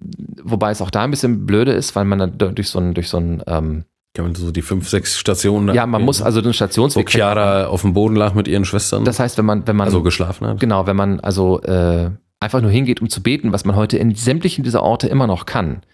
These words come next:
Speaker 1: Wenn man das tut, muss man eben damit leben, dass da Touristengruppen durch diese Kapelle laufen. Das ist halt auch nicht so schön. Ähm, also von daher, das erste, was sie gemacht haben, ist, hier ist ein wichtiger Ort, also müssen wir hier erstmal irgendwas hinbauen, irgendein Monument.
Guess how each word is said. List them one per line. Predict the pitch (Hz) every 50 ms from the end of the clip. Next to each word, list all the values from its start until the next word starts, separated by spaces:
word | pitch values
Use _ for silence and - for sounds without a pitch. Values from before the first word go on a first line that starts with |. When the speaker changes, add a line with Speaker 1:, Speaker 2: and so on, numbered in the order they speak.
| _ - - - - -
Speaker 1:
Wenn | - 101
man | 101 95
das | 87 - -
tut, | - - 117 151 196 - - - _ -
muss | 131 131 135 -
man | 131 117
eben | - - 120 110
damit | 104 101 101 95
leben, | - - 82 85 104 131 160 175 - -
dass | - 113 -
da | - 104 107 104
Touristengruppen | - - 123 156 165 - - 123 107 - 107 - - 104 98
durch | 107 95
diese | - 98 87 95
Kapelle | - - 92 - 101 85 82
laufen. | 80 78 69 - - - - -
Das | - -
ist | - - -
halt | 104 - -
auch | -
nicht | 110 135 120
so | - 143
schön. | - - 131 - - - _ _ _ _ _ _ - - - - - - - _ _ _ -
Ähm, | 95 101 104 101 87 - - _ - - _ _ _ _ _ _ _ _ _ _ _ _ _ _ _ _
also | - 127 123 135
von | - - 147 135
daher, | 123 120 117 135 139 165 160 156 165 170 - - _ _ _ _ _ _ _ _
das | - 110 123 110
erste, | 104 151 156 -
was | 151 139
sie | 143 139
gemacht | 123 120 117 113 113 -
haben, | 143 131 95
ist, | 120 135 -
hier | - 165
ist | 160 -
ein | 117 123
wichtiger | 117 113 - 131 107 110 90
Ort, | 80 107 139 180 160 -
also | - 117 113 120
müssen | 127 127 - -
wir | 117
hier | 107 120 104
erstmal | - - - 110 101 -
irgendwas | - 113 110 98 -
hinbauen, | - 107 107 98 - 87 87 85
irgendein | - 110 101 95 92
Monument. | 95 95 98 92 90 87 80 - - - -